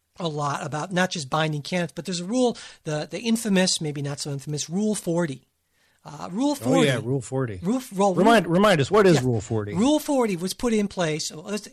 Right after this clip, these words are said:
Speaker 1: let me tell you what it is. It says that a candidate has to have the support of a majority of at least eight state delegations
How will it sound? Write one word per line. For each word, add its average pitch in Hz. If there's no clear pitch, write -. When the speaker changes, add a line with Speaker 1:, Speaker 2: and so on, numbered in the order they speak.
Speaker 1:
let 180
me 180
tell 180
you 147
what 135
it 127
is. -
It 202
says 233
that 185
a 165
candidate 226
has 190
to 214
have 202
the 180
support -
of 151
a 165
majority 160
of 170
at 185
least 180
eight 196
state 214
delegations 165